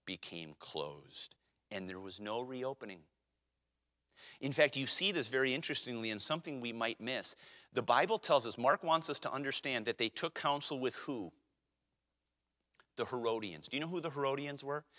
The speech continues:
The Herodians were a kind of political party or a group that supported Herod Antipas. Who was Herod Antipas? Herod Antipas was the ruler, the vassal king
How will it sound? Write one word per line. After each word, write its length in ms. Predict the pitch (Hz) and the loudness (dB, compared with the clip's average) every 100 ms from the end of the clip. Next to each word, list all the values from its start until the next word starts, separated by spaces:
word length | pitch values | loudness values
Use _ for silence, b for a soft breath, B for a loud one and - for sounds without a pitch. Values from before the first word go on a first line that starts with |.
| B B B | B B B
The 100 | 147 | 4
Herodians 680 | 139 147 135 165 214 165 131 | 6 6 6 4 4 0 0
were 100 | 131 | 2
a 60 | 120 | 2
kind 320 | - 143 147 | 4 2 2
of 160 | 127 - | 0 -4
political 440 | 139 131 147 143 | -2 0 0 -4
party 440 | - 147 135 117 101 | 2 6 6 6 0
or 160 | 113 | 2
a 80 | 98 | 2
group 480 | 85 113 120 180 - | -2 -4 0 -2 0
that 180 | - - | 0 4
supported 720 | - 113 - 139 135 165 175 | 2 0 -4 0 2 2 -2
Herod 500 | 151 139 143 147 139 | -2 0 2 2 0
Antipas. 800 | 139 135 120 98 87 78 - - - B B - | -2 -4 -4 -2 -2 0 -2 -4 -6 B B -2
Who 200 | 190 185 | 2 4
was 180 | 196 196 | 4 4
Herod 380 | 165 165 160 160 | 4 4 4 2
Antipas? 720 | 170 147 113 92 82 - - B B B | 0 0 0 0 0 -2 -4 B B B
Herod 380 | - 147 180 202 | 6 8 8 4
Antipas 640 | 156 156 156 - 117 113 | 2 2 0 4 6 6
was 240 | 135 120 107 | 2 0 2
the 140 | 120 | 0
ruler, 540 | 110 120 196 220 143 123 | 0 0 0 2 4 4
the 120 | 123 | 4
vassal 560 | 110 120 175 196 190 | 8 10 10 10 6
king 540 | 156 - 214 196 139 | 2 -2 2 4 4